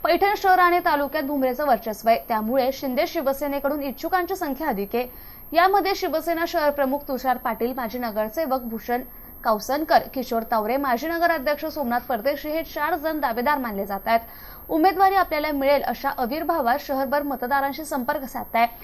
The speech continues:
त्यातच माजी नगराध्यक्ष सोमनाथ परदेशी हे दुसऱ्यांदा नगराध्यक्ष पदाचं स्वप्न मनी बाळगून दिवस रात्र शहरात गल्लोगल्ली फिरताना दिसताय. गत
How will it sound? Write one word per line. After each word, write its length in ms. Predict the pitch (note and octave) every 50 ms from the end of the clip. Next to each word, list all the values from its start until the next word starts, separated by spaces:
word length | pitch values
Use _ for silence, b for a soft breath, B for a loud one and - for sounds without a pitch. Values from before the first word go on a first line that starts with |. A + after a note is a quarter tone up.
| B B B B
त्यातच 300 | B3 - C4 B3 B3+ B3+
माजी 260 | C4+ B3+ A3+ G#3 A#3+
नगराध्यक्ष 560 | B3 B3 A#3 A#3+ B3 A#3+ A#3 G#3+ A#3+ A#3 - C#4
सोमनाथ 360 | C4 C4+ C4+ A#3+ A3 A#3 A#3+
परदेशी 500 | A#3+ - A#3+ G#3 G#3 C#4 D#4+ D4+ - C#4+
हे 100 | D4+ D#4+
दुसऱ्यांदा 480 | C4 D4 C#4 - D4 E4 E4+ E4+ F4+
नगराध्यक्ष 580 | F4 D#4+ D4+ B3 C4+ C#4+ D#4+ C#4+ C#4+ E4 - F4+
पदाचं 400 | F4+ - E4 C4+ B3+ B3 B3+ D4
स्वप्न 320 | D4 - D4 C4 - C4
मनी 280 | C#4 C#4 C4+ C4 B3+ C4+
बाळगून 400 | C4+ C4+ B3+ A3+ A3 A3 C4+ C#4+ - B B B B B B
दिवस 320 | G#3+ B3 C4+ E4+ F#4 F4
रात्र 320 | F#4+ F4+ D#4 D4 D#4 D#4 E4+
शहरात 420 | - - E4 D4 C4+ C4+ C4+ C#4 B3 B3
गल्लोगल्ली 500 | C#4 B3 A#3+ C4 C#4+ C#4 D#4+ E4 E4+ F4
फिरताना 400 | - D4+ A#3 - D4+ D#4 D4 A#3+
दिसताय. 360 | G3 G#3 G3+ - B3 A#3+ B3+ B3 - - B B B B B B B B - D#4
गत 140 | D#4+ D#4